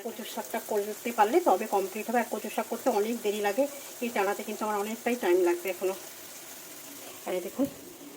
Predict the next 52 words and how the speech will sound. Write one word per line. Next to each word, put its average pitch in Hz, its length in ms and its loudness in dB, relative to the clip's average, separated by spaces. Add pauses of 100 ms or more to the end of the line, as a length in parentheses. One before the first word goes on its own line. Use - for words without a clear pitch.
(120)
করে 208 200 4
করে 220 120 4 (120)
সব 226 80 4 (120)
ঠান্ডা 220 280 6 (100)
করতে 240 280 0
হবে, 233 180 6 (400)
ঠান্ডা 226 220 4 (120)
না 220 40 6 (100)
করলে 233 260 4
তো, 240 80 6 (480)
এই 208 80 -2
যে 214 140 2
গাছ 202 120 6 (100)
থেকে 220 180 0
দাদা 214 140 6 (300)
ফুলটা 240 340 8
তুলে 226 220 6
নিয়ে 233 180 6
এলো, 262 100 10 (380)
কেন 220 160 8 (240)
চুরি 277 260 12
হয়ে 202 180 8
যাবে, 170 160 2 (160)
ওই 240 100 2
জন্য 247 120 8 (180)
তুলে 247 220 10
নিয়ে 240 160 10
আসতে 226 200 2
হয় 247 140 10
বাধ্য 208 260 8
হই। 277 80 10 (440)
গাছে 220 200 8 (160)
একটা 269 220 8
ফুল 277 100 10 (100)
থাকলে 269 220 12
লোকে 254 200 12
চুরি 247 180 8
করে 240 140 12
নিয়ে 254 140 6
চলে 214 140 12
যাবে 214 180 12
ভোরবেলা, 185 340 10 (480)
ওই 220 140 6
জন্য 240 140 6 (540)
নিয়ে 233 200 8
এসে 240 180 4
রাখি। 226 220 4
আর 226 100 8
এখানে 226 260 6
দেখুন 277 260 2
সব 233 120 8 (380)
কিন্তু 240 260 8